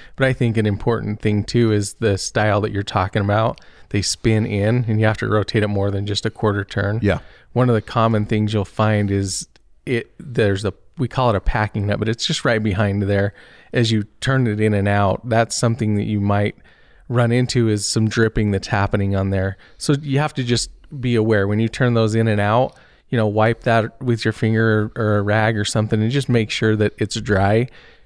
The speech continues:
Speaker 1: because that is a potential issue.
Speaker 2: I've, I've noticed that before too. You know, you go to turn it and, like, some water will kinda come out of the stem or, like, where it
Speaker 1: Mm-hmm.
Speaker 2: goes into the thing. And so you're saying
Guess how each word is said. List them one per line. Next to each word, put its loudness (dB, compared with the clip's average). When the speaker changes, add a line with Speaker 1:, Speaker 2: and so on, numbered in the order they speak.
Speaker 1:
because -2
that 2
is 0
a -2
potential 0
issue. 0
Speaker 2:
I've, -4
I've 0
noticed 0
that 0
before -2
too. -2
You -2
know, 2
you 0
go 2
to 2
turn 0
it 0
and, -2
like, -4
some -6
water 2
will -2
kinda -4
come -4
out 2
of -2
the -6
stem -2
or, 0
like, 0
where 2
it 0
Speaker 1:
Mm-hmm. -2
Speaker 2:
goes -2
into -4
the -2
thing. -4
And -2
so -2
you're 2
saying 0